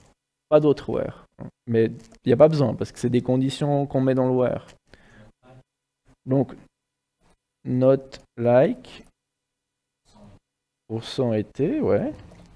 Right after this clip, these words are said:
Et puis, là, on arrive à ce qu'on avait discuté la dernière fois. Comme ça, ça se lit bien, mais le and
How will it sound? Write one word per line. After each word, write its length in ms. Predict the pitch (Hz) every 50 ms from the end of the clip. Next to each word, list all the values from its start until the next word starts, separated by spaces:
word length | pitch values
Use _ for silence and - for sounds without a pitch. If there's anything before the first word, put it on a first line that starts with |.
| - - - - - _ _ _ _ _ _ _ - - - - - - - - - - - _ - - - -
Et 140 | - 139 143
puis, 500 | 139 - - 180 185 180 190 190 - - - - - - -
là, 180 | - 147 156 170
on 140 | 170 165 160
arrive 380 | 160 156 156 165 170 160 151
à 80 | 143 135
ce 80 | - -
qu'on 180 | - 175 175
avait 240 | 175 165 160 160 151
discuté 540 | 143 147 143 - - - 156 143 - 156 147
la 140 | 143 139 135
dernière 400 | 139 139 131 131 131 127 120 -
fois. 420 | - - - 135 147 190 285 311 - - - - - - - - - - - _ - _ _ _ _ _ _ _ _ _ _ _ _ _ _ _ _ _ _ _ _ _ _ - - - _ -
Comme 160 | 170 185 175
ça, 200 | - 208 208 185
ça 160 | - 165 143
se 220 | 139 - - -
lit 120 | 143 135 127
bien, 420 | 120 131 147 165 208 311 370 359 - - - - - - _ _ _ _ -
mais 140 | 139 139
le 180 | 139 160 - - -
and 320 | 190 202 190 185 170 147